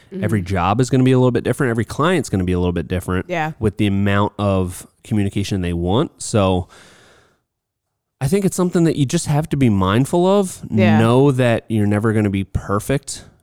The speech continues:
Speaker 2: with it. There's
Speaker 1: Mm-hmm.
Speaker 2: always gonna be things that arise, but as long as you are reflecting on it and you're adapting, you're gonna get better, and hopefully you don't have that same issue with a bunch of clients down the road because you learn from that one thing. Yeah, you'll have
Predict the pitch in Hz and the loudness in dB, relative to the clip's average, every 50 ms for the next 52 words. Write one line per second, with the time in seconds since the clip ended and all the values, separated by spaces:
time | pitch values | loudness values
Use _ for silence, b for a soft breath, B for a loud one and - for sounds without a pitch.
0 | _ _ _ _ _ - 120 131 135 - 170 170 - - 107 98 - - - 214 | _ _ _ _ _ -2 0 0 2 2 0 -2 -2 -2 -2 -2 -2 -4 -6 -2
1 | 185 117 127 135 139 139 131 123 110 117 113 110 107 104 98 - 107 98 101 101 | 2 4 4 6 6 4 4 2 2 0 0 2 2 0 0 0 -2 -2 0 -2
2 | 98 - - 98 90 - 90 90 87 87 85 87 95 113 131 143 131 - - 101 | -2 -4 -4 -4 -4 -2 -2 -2 -2 0 0 0 0 0 0 0 -2 -4 -4 -2
3 | 98 95 92 87 - _ _ _ _ _ - 110 110 98 101 98 104 104 107 113 | 0 2 2 0 -2 _ _ _ _ _ -4 -4 -4 -2 -2 0 0 2 2 2
4 | 113 113 107 101 98 98 98 101 101 - 78 92 95 98 98 87 - - 98 92 | 2 2 2 0 0 0 0 2 2 2 0 0 0 0 0 -2 -4 -4 -4 -4
5 | - - 113 104 101 101 104 110 107 101 - - 98 95 92 90 87 85 87 85 | -2 -2 -2 0 0 2 2 0 0 -2 -4 -4 -4 -4 -4 -4 -4 -4 -4 -4
6 | 87 90 - 117 117 117 123 120 b b b b b b b _ - 98 95 90 | -4 -4 -4 -2 -2 -2 -2 -4 b b b b b b b _ -6 -4 -2 -2
7 | 104 98 95 90 92 87 - 90 90 98 104 110 104 - 92 90 87 101 101 92 | -2 -2 -2 -2 -4 -4 -4 -2 -2 0 0 0 0 -2 -4 -4 -4 -4 -4 -4
8 | - 101 95 92 92 90 90 90 92 - _ _ _ _ _ _ _ _ - 107 | -4 -6 -4 -2 -2 -2 -2 -4 -6 -8 _ _ _ _ _ _ _ _ -14 -14
9 | 98 101 - - 120 117 - - 104 98 98 95 92 95 82 67 - - - - | -12 -6 -2 0 2 2 0 0 -2 -2 -2 -2 -2 -2 -4 -4 -6 -8 -12 -6
10 | - 156 180 202 190 143 120 107 98 - - 110 101 98 98 98 104 110 _ _ | -2 0 2 4 4 4 4 2 2 0 2 2 2 2 2 0 -2 -4 _ _
11 | _ _ _ _ _ _ _ _ _ _ _ _ _ _ - 101 95 95 - - | _ _ _ _ _ _ _ _ _ _ _ _ _ _ -4 -2 -2 -2 -4 -6
12 | - - 101 98 101 117 107 - 110 - 101 95 92 87 - - 92 87 87 90 | -8 -6 -4 -2 -2 -2 -2 -2 -4 -4 -2 -2 -2 -2 -2 -2 -2 -2 0 0
13 | 95 95 90 87 85 90 90 - 90 - 95 85 92 92 90 87 - 101 90 85 | 0 0 0 0 -2 -6 -6 -6 -6 -6 -6 -6 -6 -6 -8 -8 -8 -8 -6 -6
14 | - 101 104 92 85 - 82 85 90 92 85 85 85 87 95 123 123 113 98 101 | -4 -2 -2 -2 -4 -4 -6 -4 -2 -2 -2 -2 -2 -2 0 0 0 0 0 -2
15 | - - | -6 -14